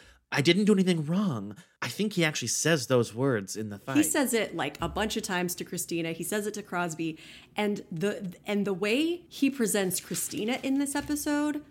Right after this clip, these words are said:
Speaker 2: bothered me to no end. He told Crosby, "Well, she overreacted, so we have to fire Rachel." And then he says,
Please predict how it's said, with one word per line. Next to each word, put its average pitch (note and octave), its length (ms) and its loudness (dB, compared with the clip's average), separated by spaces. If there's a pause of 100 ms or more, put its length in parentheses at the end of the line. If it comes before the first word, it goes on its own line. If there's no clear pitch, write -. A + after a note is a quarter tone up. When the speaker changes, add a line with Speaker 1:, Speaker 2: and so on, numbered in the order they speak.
(120)
Speaker 2:
bothered G#3 480 2
me G#3 220 2
to G3 160 -4
no F3+ 220 2
end. D#3 420 -4 (320)
He B3 520 4
told G#3 420 0
Crosby, E3+ 800 0
"Well, G#3 200 2
she A3+ 200 4
overreacted, F#3 680 2
so E3+ 200 0
we E3+ 120 0
have E3+ 220 -2
to - 80 -6
fire D#3+ 640 -2 (120)
Rachel." - 480 -6 (240)
And F3+ 200 0
then F3 120 2
he F#3+ 120 -2
says, - 420 0